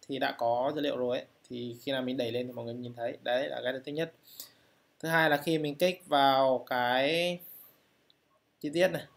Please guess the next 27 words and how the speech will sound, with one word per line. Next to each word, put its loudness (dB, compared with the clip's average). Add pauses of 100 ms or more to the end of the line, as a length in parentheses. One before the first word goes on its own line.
(640)
cái -2
tô 4
ban 2
chạy 4
này 0
mình -6
vẫn -10
chưa -2
hiển -2
thị -4
được. -4 (100)
Ok. -4 (1400)
Thì -6
mình -6
sẽ -4
gì? -8 (1600)
Ờ, 0
ở -6
cái 0
đầu -2
tiên 4
là 4
mình -2
ở -10
coi 0
controller 0
này. -6